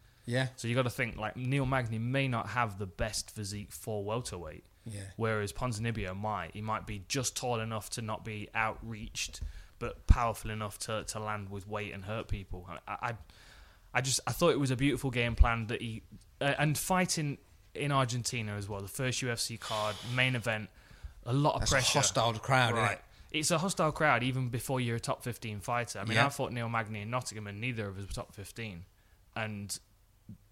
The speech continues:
Speaker 2: the pressure was massive just because I was in my hometown.
Speaker 1: Yeah.
Speaker 2: He's fighting for ranking spots. He's fighting for a potential title shot. He's fighting against someone that's notoriously a spoiler, that's difficult to fight,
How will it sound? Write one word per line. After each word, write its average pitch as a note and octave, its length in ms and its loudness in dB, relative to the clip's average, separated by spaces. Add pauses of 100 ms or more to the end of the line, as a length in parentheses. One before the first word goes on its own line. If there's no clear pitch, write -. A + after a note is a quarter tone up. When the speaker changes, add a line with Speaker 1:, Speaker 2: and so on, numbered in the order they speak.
(200)
Speaker 2:
the B2 140 -4
pressure B2+ 340 4
was A#2 140 -2
massive B2+ 480 -2 (600)
just E3 240 0
because C3 300 0
I A2+ 120 0
was A#2+ 180 0
in A#2 80 0
my A2+ 100 -2
hometown. A2+ 520 -4 (180)
Speaker 1:
Yeah. C#3+ 160 6 (1200)
Speaker 2:
He's - 320 2
fighting B2 320 0
for A2+ 140 -4
ranking D3 400 0
spots. - 380 -2
He's A#2 120 -6
fighting G2+ 240 -4
for A#2 100 -8
a G2 60 -8
potential G2+ 520 -8 (180)
title C3 360 0
shot. C3 300 -4
He's A2 140 -8
fighting A2 420 -6
against G#2+ 340 -4
someone G2+ 380 -6
that's - 280 -8
notoriously B2 880 -2 (280)
a C3 60 -10
spoiler, C#3 720 2
that's G2+ 160 -4
difficult C3+ 500 -4
to C#3 80 -4
fight, B2 400 -2